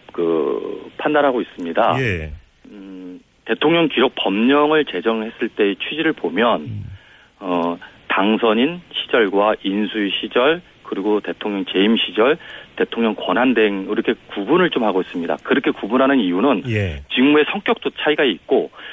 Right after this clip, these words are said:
Speaker 1: 기록을 생산하는 그 기관이나 주체도 성격의 차이가 있고요.
Speaker 2: 네.
Speaker 1: 그리고 무엇보다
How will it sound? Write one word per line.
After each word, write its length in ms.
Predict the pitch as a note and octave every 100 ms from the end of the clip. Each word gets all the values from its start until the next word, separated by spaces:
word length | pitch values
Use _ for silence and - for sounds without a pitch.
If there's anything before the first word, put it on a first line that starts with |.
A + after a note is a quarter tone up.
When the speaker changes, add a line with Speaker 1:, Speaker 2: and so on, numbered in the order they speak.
| - -
Speaker 1:
기록을 380 | - D3 - -
생산하는 640 | G#3 G3+ F3+ D#3 D3+ C#3+ - -
그 920 | - G#2+ G2+ F#2+ G2 F#2+ F#2 F2+ F2 -
기관이나 680 | - A#2 C#3+ D3 A#2 F#2 D#3+ -
주체도 380 | D3 - C#3+
성격의 460 | C#3 C#3+ C3 A#2+ A2 -
차이가 240 | D3+ D3
있고요. 600 | E2+ G2 - G#2 D#2+ F#2
Speaker 2:
네. 380 | G#2+ G2 D#2+ G2+
Speaker 1:
그리고 180 | F3 D#3
무엇보다 500 | B2 A2 D#3 - F3